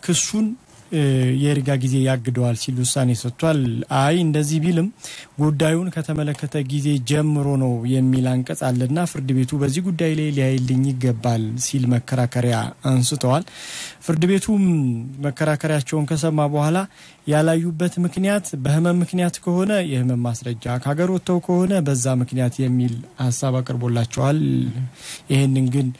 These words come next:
ማስረጃ ሊያቀርቡ አልቻሉም። በዚህ ምክንያት የስር ፍርድ ቤት የወሰነው ውሳኔ ተገቢና ትክክል ነው፣ ምንም የህግ ነቀፌታ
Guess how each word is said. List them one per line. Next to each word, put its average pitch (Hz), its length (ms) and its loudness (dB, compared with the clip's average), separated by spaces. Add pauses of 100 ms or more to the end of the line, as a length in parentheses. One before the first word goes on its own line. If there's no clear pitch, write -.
(200)
ማስረጃ 127 420 -2 (1000)
ሊያቀርቡ 131 460 0
አልቻሉም። 135 500 2
በዚህ 131 360 2
ምክንያት 156 420 0 (340)
የስር 185 360 2
ፍርድ 151 260 -4
ቤት 151 220 0
የወሰነው 135 500 -2
ውሳኔ 123 420 -2 (160)
ተገቢና 131 540 0 (240)
ትክክል - 440 -4
ነው፣ 147 180 0
ምንም 127 360 4 (200)
የህግ 117 360 0 (420)
ነቀፌታ 123 460 0